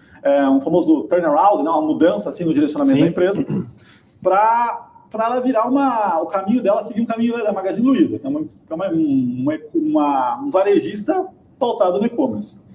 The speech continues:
Speaker 1: E eles começaram a entregar resultados, a gente viu já isso no final ali do, de dois mil e dezenove, começaram a fazer as contratações, contratação de tech,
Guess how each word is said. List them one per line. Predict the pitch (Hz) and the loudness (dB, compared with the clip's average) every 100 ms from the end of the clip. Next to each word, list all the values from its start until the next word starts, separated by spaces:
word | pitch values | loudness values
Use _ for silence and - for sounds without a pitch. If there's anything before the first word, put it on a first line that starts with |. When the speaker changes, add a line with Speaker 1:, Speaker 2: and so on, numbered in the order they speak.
| - - - - - _ _ _ _ 185 | -20 -20 -20 -20 -20 _ _ _ _ -2
Speaker 1:
E | |
eles | 220 208 | 0 2
começaram | 233 220 - 190 226 240 | 0 0 0 2 2 2
a | |
entregar | 180 180 160 156 | 2 2 4 4
resultados, | 156 135 170 202 165 | 2 0 0 0 0
a | |
gente | 165 143 | -2 -2
viu | 208 208 | 0 2
já | 156 | 0
isso | 151 151 | 0 -4
no | |
final | - - 156 143 | -4 0 2 2
ali | 151 | 2
do, | 131 120 110 - - | 0 -2 -6 -12 -16
de | 123 | -6
dois | 135 143 139 | -2 0 4
mil | 143 131 | 4 4
e | |
dezenove, | 120 127 143 208 214 240 - _ _ _ _ _ _ _ - - _ _ - - - | 4 4 4 4 2 -2 -4 _ _ _ _ _ _ _ -20 -20 _ _ -20 -10 -4
começaram | 156 170 190 | 0 2 2
a | |
fazer | 170 160 | 4 2
as | 143 143 | 2 -2
contratações, | 156 131 135 123 - 202 202 185 - | -4 -4 -4 -6 -2 2 2 2 -4
contratação | 165 156 165 131 | -6 -6 -4 -6
de | - | -6
tech, | - 196 196 190 - | 0 2 2 0 -6